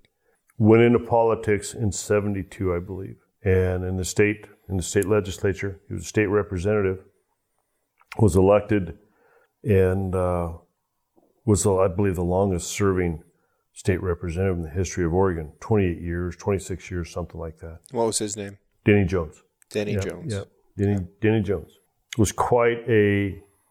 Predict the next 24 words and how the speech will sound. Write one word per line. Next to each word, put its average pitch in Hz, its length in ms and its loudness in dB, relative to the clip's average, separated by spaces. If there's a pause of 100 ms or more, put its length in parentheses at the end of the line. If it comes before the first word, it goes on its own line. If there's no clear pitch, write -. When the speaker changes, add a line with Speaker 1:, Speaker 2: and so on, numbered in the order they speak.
(640)
Speaker 1:
representative 101 720 4
for - 220 -6
Eastern 98 340 -2
Oregon. 87 400 -2 (280)
Speaker 2:
Mm-hmm. 101 260 -14 (200)
Speaker 1:
Like 101 280 4
Washington, 98 840 0 (100)
like, 98 640 0 (140)
like 95 500 2
Oregon, 90 720 -2 (120)
you 95 80 -2
know, 80 300 -2 (1000)
we 107 260 4
have 98 320 2
basically 95 300 -2
no 90 140 0
representation 82 1000 -4 (520)
in 101 100 4
this 87 160 2
state 82 280 -2
because 82 400 -6
of 78 180 -6
the 82 80 -10
valley 80 420 -2